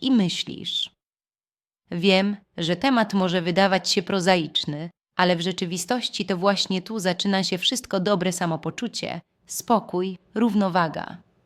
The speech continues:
I dlatego dzisiaj opowiem ci, jak o jelita dbać na co dzień, by nie musiały już wysyłać sygnałów alarmowych.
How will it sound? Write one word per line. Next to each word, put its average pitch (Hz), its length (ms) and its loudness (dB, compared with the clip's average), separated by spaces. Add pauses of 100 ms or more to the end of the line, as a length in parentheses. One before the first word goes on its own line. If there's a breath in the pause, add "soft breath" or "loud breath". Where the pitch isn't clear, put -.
(680)
I 214 100 0
dlatego 202 420 2
dzisiaj 196 380 -2
opowiem 180 500 0
ci, 190 380 -4 (160)
jak 185 280 2
o 196 60 2
jelita 185 480 0
dbać 175 340 -2
na 185 120 0
co 180 220 -2
dzień, 175 360 -6 (160)
by 185 160 4
nie 226 160 6
musiały 233 420 0
już 180 200 -2
wysyłać 180 500 -2
sygnałów 175 580 0
alarmowych. 170 920 -4